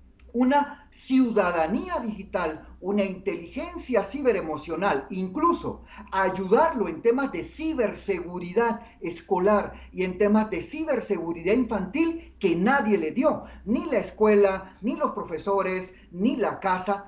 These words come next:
para que este chico de trece o catorce años que tiene cuatro o cinco años de estar viendo pornografía,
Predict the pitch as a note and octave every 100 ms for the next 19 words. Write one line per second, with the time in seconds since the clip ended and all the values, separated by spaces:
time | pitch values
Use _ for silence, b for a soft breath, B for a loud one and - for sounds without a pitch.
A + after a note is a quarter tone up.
0 | B - G3+ F#3+ F#3 F#3 F3+ - D4+ F4
1 | - E4 - D#4+ C#4 G3+ E3+ D#3+ B3+ D4+
2 | - A3+ D3+ - B3+ - A#3 A#3 G#3 D3
3 | D#3 - G3 G#3 G#3 B3+ C4 G#3 - A#3
4 | A3+ A3+ A3 F3 D3 G#3 G3+ G3+ A3+ A3+
5 | A3+ G#3+ A#3+ C4+ C4+ D#4+ A3+ G#3